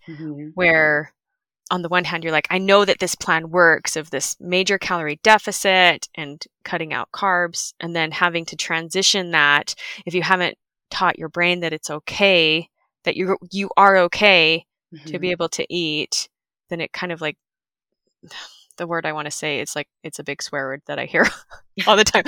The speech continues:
Speaker 2: We'll just say mind twist
Speaker 1: Yes.
Speaker 2: instead of the other way. <laughs>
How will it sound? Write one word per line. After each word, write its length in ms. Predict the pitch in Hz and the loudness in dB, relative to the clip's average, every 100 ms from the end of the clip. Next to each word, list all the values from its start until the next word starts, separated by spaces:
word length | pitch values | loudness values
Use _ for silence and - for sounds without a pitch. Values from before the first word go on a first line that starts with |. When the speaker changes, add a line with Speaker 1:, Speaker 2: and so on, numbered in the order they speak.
| 427 381 254 | 0 -2 2
Speaker 2:
We'll 80 | 262 | 2
just 120 | 269 | 4
say 120 | 302 | 4
mind 320 | 254 226 214 - | 6 6 4 2
twist 720 | - 214 175 208 - - - _ _ _ | 2 8 8 8 6 4 2 _ _ _
Speaker 1:
Yes. 240 | 180 185 156 | -8 -6 -6
Speaker 2:
instead 260 | 156 208 | -2 2
of 120 | 214 214 | 2 6
the 100 | 220 | 6
other 160 | 196 | 8
way. 160 | 185 233 | 8 8
<laughs> 40 | - | 8